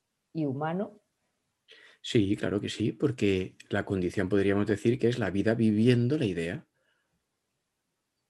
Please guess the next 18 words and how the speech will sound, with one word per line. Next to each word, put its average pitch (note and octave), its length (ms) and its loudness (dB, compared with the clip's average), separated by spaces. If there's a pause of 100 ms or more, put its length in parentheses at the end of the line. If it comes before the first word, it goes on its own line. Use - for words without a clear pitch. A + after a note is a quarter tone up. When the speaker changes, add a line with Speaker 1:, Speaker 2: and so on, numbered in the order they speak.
(300)
Speaker 2:
No G2 240 0
hay G#2 80 6
ningún, A2 640 4
n-, G#2+ 280 4 (300)
no - 160 -4
hay G#2 40 2
ningún G#2+ 300 4
problema G2+ 540 4
en F#2+ 580 -2
vivir G#2 720 2 (640)
ser - 220 0
humano. A2+ 480 -2 (880)
Speaker 1:
Quiero A3 160 8
Speaker 2:
¿Pero G#2 140 8
Speaker 1:
decir A2+ 80 8
Speaker 2:
eres D3 100 2
siempre B2+ 380 2
humano? A#2+ 440 4